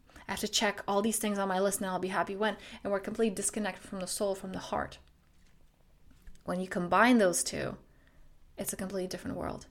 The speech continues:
Your life shifts completely because you feel you have purpose, because you're doing that which actually matters to you, to your heart. And it's not something you have to seek. It's within you. We all came with that blueprint of what we're here to create. It's just about tuning in and,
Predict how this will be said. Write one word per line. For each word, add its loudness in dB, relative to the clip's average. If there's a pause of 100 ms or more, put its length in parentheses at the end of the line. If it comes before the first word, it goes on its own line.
(100)
Your 0
life 2 (160)
shifts 0
completely -6
because -6 (300)
you -4
feel 6
you 6
have 2
purpose, 6
because -2
you're 6
doing 4
that 4
which 0
actually 2
matters 0
to -8
you, -4
to -4
your 2
heart. 0
And -4 (320)
it's 4
not 6
something 2
you 8
have 4
to -2
seek. 2
It's 4
within 2
you. 4 (400)
We 4
all 8
came 2
with 2
that 2
blueprint 4
of -2
what 4
we're 2
here 2
to -6
create. 0
It's -4
just -2
about 2
tuning 2
in 2
and, -2